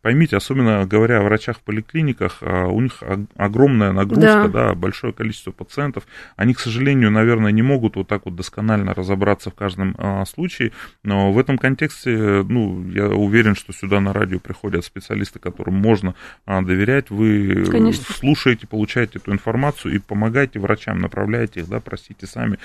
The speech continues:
Speaker 1: те или иные направления,
Speaker 2: Спрашивайте.
Speaker 1: собственно, спрашивайте,
Speaker 2: Будьте
Speaker 1: да.
Speaker 2: готовы ко всему, на самом
Speaker 1: Конечно.
Speaker 2: деле. Уже список вопросов. Мы, кстати, об этом говорили. Идёшь к врачу, к специализированному гинекологу, к терапевту, к узи специалисту.
Speaker 1: Да, да,
Speaker 2: Список
Speaker 1: безусловно.
Speaker 2: вопросов сразу чик-чик-чик-чик-чик,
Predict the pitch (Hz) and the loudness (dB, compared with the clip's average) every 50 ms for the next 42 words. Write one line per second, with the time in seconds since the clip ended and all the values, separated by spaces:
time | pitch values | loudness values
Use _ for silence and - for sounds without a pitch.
0 | - - - _ _ - 107 101 95 92 98 98 98 98 98 98 98 95 - - | -16 -20 -20 _ _ -2 0 0 2 2 2 4 4 4 4 2 0 -2 -4 -4
1 | 92 92 95 - 269 277 269 - - 226 220 220 214 - - - 214 208 190 220 | -4 0 4 4 6 6 4 2 0 0 0 0 -2 -2 -4 -4 -6 -4 -2 -4
2 | 214 - - 208 214 254 311 - - - 294 233 233 247 247 - 269 262 233 196 | -4 -2 0 2 6 6 6 4 4 2 2 4 4 4 4 4 2 2 2 2
3 | 180 180 - 196 - - - 233 226 220 202 185 175 - - 196 196 196 196 180 | 0 -2 -4 -8 -10 -6 -4 0 2 2 2 2 0 0 0 0 2 2 2 2
4 | 208 277 330 330 262 269 - - - - - - - 214 185 233 226 - - - | 4 4 6 6 4 4 0 -6 -12 -18 -20 -6 -4 2 4 4 4 4 2 0
5 | 269 - 233 - - 233 226 226 - 294 320 - - - - 254 247 - - 262 | 0 0 -2 -2 0 0 2 4 2 2 2 0 -2 0 0 0 2 2 0 2
6 | - 269 247 233 254 - 240 240 220 233 247 247 240 240 220 190 202 214 208 277 | 4 4 4 4 0 2 2 2 4 6 6 6 6 6 4 4 2 4 4 4
7 | 285 - - - - 226 - - - 349 - - - - - - 214 233 220 202 | 4 2 2 0 0 0 2 2 0 0 0 -2 -10 -12 -8 -2 0 0 4 4
8 | 214 190 185 185 214 311 392 381 330 277 - - 233 220 208 185 180 175 170 - | 4 4 4 4 6 6 8 8 6 4 2 0 2 2 2 2 0 -2 -4 -6
9 | 208 214 - - - - - - - - - - - - - - 285 302 311 294 | -10 -12 -12 -16 -20 -20 -20 -20 -20 -20 -20 -18 -14 -14 0 4 6 6 6 4
10 | - - 247 226 196 175 - _ - 175 - - - 277 311 320 247 254 254 233 | 4 0 0 0 0 -2 -4 _ -12 -12 -10 -2 2 4 6 6 6 6 4 4
11 | 208 - _ - - - 196 185 185 185 185 - 107 107 120 160 190 - _ _ | 2 0 _ -14 -8 -4 -2 -2 0 -2 -2 -4 -2 -2 -2 -2 -4 -8 _ _
12 | - - - - - 392 - - 339 - - 294 330 330 - - 349 339 330 - | -12 -8 -2 6 6 6 6 6 2 0 2 2 2 4 4 4 4 4 4 2
13 | - 302 - - - 294 277 302 294 277 233 220 - - - 320 - - 320 - | 0 -4 -6 0 2 4 4 6 6 6 4 4 2 2 0 0 2 -2 -4 0
14 | - - 302 - - 349 302 - - 440 - | 0 0 0 2 0 0 0 2 2 0 0